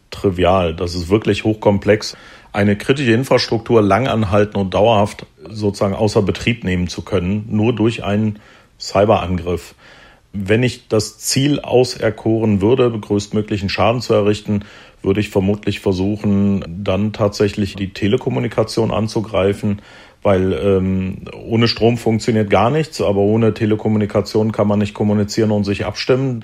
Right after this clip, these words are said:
Ist ja nicht so, dass, äh, nur die Bevölkerung die eins eins zwei oder die eins eins null anruft, sondern die Rettungsdienste, die Polizeibehörden, aber eben auch die Katastrophenschutzhelferinnen, die müssen natürlich auch kommunizieren können, um sich zu koordinieren und abzustimmen. Und selbst das T H W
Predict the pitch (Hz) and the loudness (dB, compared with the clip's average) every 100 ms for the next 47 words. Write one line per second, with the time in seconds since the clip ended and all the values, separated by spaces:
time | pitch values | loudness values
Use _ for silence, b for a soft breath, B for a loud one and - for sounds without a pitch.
0 | - - 101 104 98 - 104 98 - - | -12 -10 -2 0 0 2 2 4 2 -2
1 | 107 101 98 98 92 92 - 110 135 123 | 2 2 2 0 -2 -2 2 4 6 4
2 | 127 127 117 120 127 127 127 - - 104 | 2 2 2 4 2 0 0 -4 2 4
3 | 120 113 101 92 98 98 92 - 104 - | 4 4 2 2 0 -2 -2 -2 0 0
4 | 110 120 123 - B B B - 101 98 | 0 -2 -2 -6 B B B 0 2 2
5 | 98 95 95 95 - - 98 95 135 123 | 2 0 0 0 -2 -4 -2 0 2 0
6 | - 110 110 - 101 101 - 98 95 98 | 0 0 0 -2 -2 -2 0 -2 0 2
7 | 101 110 101 78 101 98 98 104 101 95 | 4 4 2 -2 -2 2 2 2 0 0
8 | 95 95 92 98 98 - 90 - 87 90 | -2 -2 -2 -2 -4 -2 -4 -4 -6 -4
9 | 90 90 - 98 - 117 - 110 92 - | -4 -4 -4 -6 -2 -2 -2 -4 -4 0
10 | 95 90 95 92 95 113 B B B - | 0 2 0 0 0 -2 B B B -8
11 | 104 101 101 107 101 113 110 98 143 - | 0 0 2 0 2 2 4 4 4 2
12 | 123 110 95 - 104 98 - 95 104 104 | 2 2 0 0 0 0 0 0 0 0
13 | 98 98 - 104 - 98 92 87 90 104 | -2 -4 -6 -4 0 2 0 -2 -2 -2
14 | 110 131 - 107 - 87 82 85 87 90 | 0 -2 -2 -6 -4 -4 -4 -8 -8 -8
15 | 85 95 92 - 107 - 117 104 98 101 | -8 -4 -4 -2 -2 0 2 2 4 2
16 | 120 | 0